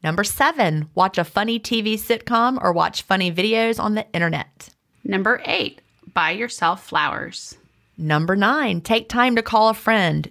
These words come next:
Speaker 1: No kids, no distractions, just sit and enjoy each other's company.
Speaker 2: Number ten, pick any activity that brings you joy.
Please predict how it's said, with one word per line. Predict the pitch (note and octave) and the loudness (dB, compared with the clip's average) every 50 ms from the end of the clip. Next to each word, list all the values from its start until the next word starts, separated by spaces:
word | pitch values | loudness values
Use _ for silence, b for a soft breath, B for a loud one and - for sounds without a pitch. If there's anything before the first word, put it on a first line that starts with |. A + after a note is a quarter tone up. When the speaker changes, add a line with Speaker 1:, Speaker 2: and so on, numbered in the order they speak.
| - | -8
Speaker 1:
No | - D#3+ F#3 A3 A#3+ | -6 -4 -2 0 -2
kids, | A#3 - - D#4 D#4+ D#4+ D#4 D4+ - - - - | -2 0 0 2 2 2 0 -4 -8 -14 -12 -6
no | - D#3 D3 | -2 -2 0
distractions, | C#3+ D3+ D3+ - - - - G#3+ G#3+ - - G#3 F#3+ G3 G3 F#3+ - | 0 -2 -4 -2 0 0 0 0 -2 -4 -6 -4 -4 -4 -4 -6 -4
just | - - D#3+ - - | -4 -4 -4 -4 -6
sit | - - C4+ C#4+ C#4+ - - | -4 0 0 0 0 -2 -4
and | - F3+ E3+ | -2 -2 0
enjoy | D#3+ E3+ E3+ - F#3+ G3 G3 G3 - | 0 -2 0 0 2 2 2 2 0
each | - F#3+ - | -2 -2 0
other's | F3+ F3 E3+ E3+ F3 - | 0 0 0 0 -4 -4
company. | - - D3 D3 - C#3 C3 - D3+ - _ _ _ _ - | -6 -6 -6 -4 -4 -6 -6 -6 -8 -12 _ _ _ _ -4
Speaker 2:
Number | G#3 F#3 F#3+ F#3 F#3+ A3 B3 | -2 0 0 0 0 -2 -2
ten, | - - - D#4+ F4 E4+ - D4+ D4 - b b b b b b | -2 -2 0 0 0 0 0 -2 -4 -8 b b b b b b
pick | - C4+ B3+ B3+ - - | -2 -2 -2 -2 -2 -4
any | - A3+ B3+ D4+ E4 F#4 - | -2 0 2 2 2 2 0
activity | D4+ D4+ C#4+ - - C4+ A3 G#3 G#3+ A#3 A#3 | -2 -4 -4 -4 -4 -4 -4 -4 -4 -8 -6
that | G#3+ G#3 F#3+ - | -6 -6 -8 -6
brings | - F#3+ F#3+ G3 F#3 - | -4 -4 -4 -4 -6 -6
you | G3 | -8
joy. | F3 - F3+ D#3 - - - | -8 -6 -6 -4 -4 -6 -6